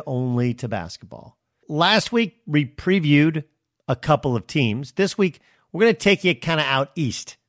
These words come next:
All right, we talked a lot of Lakers last week. Um, you're seeing the Lakers and Anthony Davis at the time of this recording is coming off a forty and twenty.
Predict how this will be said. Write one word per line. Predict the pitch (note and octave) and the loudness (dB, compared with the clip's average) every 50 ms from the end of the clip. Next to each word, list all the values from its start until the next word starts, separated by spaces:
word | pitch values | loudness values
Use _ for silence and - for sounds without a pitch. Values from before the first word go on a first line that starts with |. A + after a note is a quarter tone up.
| _ _ _ _ _ _ _ _ _ _ - | _ _ _ _ _ _ _ _ _ _ -8
All | A#2+ C3 | -6 -4
right, | |
we | D3+ D3+ | -4 0
talked | - F#3+ F#3 - G3+ | 2 2 2 4 4
a | |
lot | G3 F#3 F3+ | 4 4 4
of | E3+ E3+ E3+ | 4 4 4
Lakers | E3+ F3+ - - F#3 E3 C#3 C3 | 4 4 4 2 0 0 2 2
last | D#3+ D#3+ D#3+ D#3 - - | 2 4 4 2 2 0
week. | D#3 D#3 D#3+ D#3+ D3 _ - _ _ _ _ _ _ _ | 0 2 2 2 -2 _ -20 _ _ _ _ _ _ _
Um, | - B2+ C3 C3 C3+ C3 | -4 -2 0 0 0 0
you're | C3 | -2
seeing | B2 - - F3+ F3 F3 | -2 0 2 2 4 4
the | E3 D#3 | 4 4
Lakers | D3+ D#3 D#3 - - D#3+ D#3 C3 A#2 | 4 4 4 4 2 -2 -2 -2 -2
and | A#2+ | 0
Anthony | C3 D3 D#3 D3 - D3+ D3 | 0 0 0 -2 -2 -4 -2
Davis | C#3 A#2+ C#3+ C#3+ D3+ C#3 C3+ B2 | 0 2 4 2 2 0 -2 -10
at | - - | -12 -16
the | A2+ | -8
time | - D3+ D3 D3+ D3 | -2 0 0 0 0
of | C#3+ | -2
this | B2 - - | -4 -4 -8
recording | C3 - - D3+ D3 C#3 C3 B2+ | -10 -4 0 0 2 2 2 -2
is | A#2 | -2
coming | - - D3 D3 | -2 -2 -2 0
off | D3 C#3 - | 0 0 0
a | - C3 | -4 -8
forty | - - - C#3 C#3 D3 C#3+ C#3+ C#3 | -8 -6 -4 0 0 0 0 0 -2
and | C3+ B2 | -4 -6
twenty. | - - B2+ B2 B2+ B2+ B2 B2+ B2 | -8 -6 -2 -2 0 0 0 -2 -4